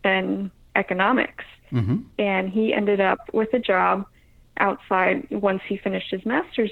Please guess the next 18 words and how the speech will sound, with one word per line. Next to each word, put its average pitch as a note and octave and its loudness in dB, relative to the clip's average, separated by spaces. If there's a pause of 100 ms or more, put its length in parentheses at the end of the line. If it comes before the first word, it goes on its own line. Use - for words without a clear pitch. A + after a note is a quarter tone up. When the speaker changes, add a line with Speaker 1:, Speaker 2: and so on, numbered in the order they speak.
Speaker 1:
degree F#3+ -2 (320)
where G3 2
he G3 -2
was F#3+ 0
crunching F#3 -4
numbers F3+ -4 (260)
for F#3 0
a - -4
company. G3 -2
But G#3 -4
then G3 0
that A#3 2
eventually G3 -2
led F#3 0
into F#3 -2
a - 2
little C#4 2
bit - 2